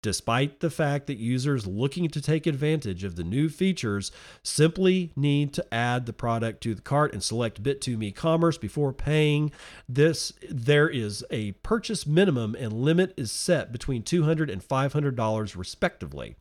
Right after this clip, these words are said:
Upon the completion of the checkout process, Bit to Me automatically converts the chosen form of payment into euros in real time, removing any technological barriers for merchants such as Telefonica.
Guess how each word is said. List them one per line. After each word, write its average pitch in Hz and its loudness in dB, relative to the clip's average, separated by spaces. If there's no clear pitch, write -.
Upon 151 2
the 208 -2
completion 196 0
of 170 2
the 143 -6
checkout 170 2
process, 156 -2
Bit 117 0
to 190 0
Me 139 2
automatically 151 -2
converts 135 -2
the 107 -6
chosen 165 2
form 151 0
of 113 -6
payment 170 4
into 110 -4
euros 120 2
in 101 -6
real 98 -4
time, 175 2
removing 147 6
any 135 2
technological 117 -4
barriers 139 2
for 123 0
merchants 123 0
such 113 -4
as 110 -8
Telefonica. 107 0